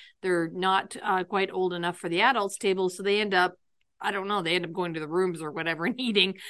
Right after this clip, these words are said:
because they don't wanna sit at the kids' table anymore. <clears throat> Um, and there's not enough room at the adults' table. So every time that we talk about The Table, that's actually what we're talking about. Um, so it's a fun mastermind,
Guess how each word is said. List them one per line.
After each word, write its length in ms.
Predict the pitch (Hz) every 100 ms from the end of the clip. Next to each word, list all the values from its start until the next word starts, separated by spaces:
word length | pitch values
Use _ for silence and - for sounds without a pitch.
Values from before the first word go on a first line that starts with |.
| - -
because 240 | 214 254 233
they 100 | 247
don't 180 | 262
wanna 200 | 240 269
sit 180 | 254 202
at 80 | 170
the 80 | 175
kids' 320 | 190 165 160
table 320 | 185 165 160
anymore. 540 | 160 156 156 156 165 -
<clears throat> 40 | - 302 208 190 _
Um, 560 | 190 180 175 170 170 175 185
and 180 | 185
there's 160 | 175 175
not 180 | 175 175
enough 200 | 165 170
room 180 | 170 160
at 80 |
the 140 | 156 160
adults' 320 | 165 165 160
table. 340 | 180 156 156
So 380 | 151 - 165 160 - - _ -
every 200 | 220 226
time 220 | 247 214
that 100 | 190
we 320 | 185 190 180
talk 320 | 180 180 180
about 260 | 175 165 160 - -
The 80 |
Table, 440 | 156 302 339 220 185
that's 280 | 180 190 208
actually 320 | 180 - 160
what 140 | 156
we're 80 | 170
talking 480 | 185 160 156 170 151
about. 260 | 143 123 - - - - -
Um, 140 | 196
so 160 | 196 370
it's 140 | 370
a 40 |
fun 280 | 392 370 381
mastermind, 680 | 233 254 - 214 233 285 311